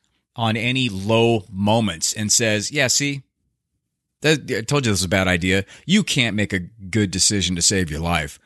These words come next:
Or you should have listened to this or that, or you should have listened to this person or that person." And that's when things start to down spiral, and then you feel like crap. Now, you feel even worse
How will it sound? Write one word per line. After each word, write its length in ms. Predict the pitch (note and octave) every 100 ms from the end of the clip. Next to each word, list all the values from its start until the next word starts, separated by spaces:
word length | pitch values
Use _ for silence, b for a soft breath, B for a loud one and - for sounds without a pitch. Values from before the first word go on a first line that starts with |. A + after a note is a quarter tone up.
| b b
Or 340 | A2+ G#2+ G#2+ G2+
you 100 | A#2
should 180 | G#2+ -
have 100 | C3
listened 280 | B2 - G#2+
to 120 | G#2+
this 320 | F#2 G2+ - -
or 80 | G2
that, 220 | F#2 E2+
or 20 |
you 80 | D#2+
should 180 | - B2+
have 80 | A2
listened 280 | A2 A2 F#2
to 60 |
this 200 | F2 G#2
person 400 | - G2+ F2+ F2+
or 60 | D#2+
that 260 | F#2 F#2+
person." 420 | - G2 E2+ F#2+ F2 b b b b b b _
And 120 | - A2+
that's 240 | C3+ -
when 140 | B2+
things 300 | A2 - A#2
start 240 | - G#2 F#2
to 60 |
down 280 | F2+ A#2+ B2+
spiral, 480 | - - D2+ E2+ G2
and 160 | F#2 F#2
then 220 | G2 G2
you 180 | F#2+ F#2
feel 240 | - A2
like 220 | G#2 A2
crap. 440 | - C#3 B2+ C#2+ -
Now, 120 | C#3
you 160 | E3
feel 260 | - G3+ G#3
even 300 | F#3 D#3+ A#2+
worse 480 | C3+ C#4+ A#3+ -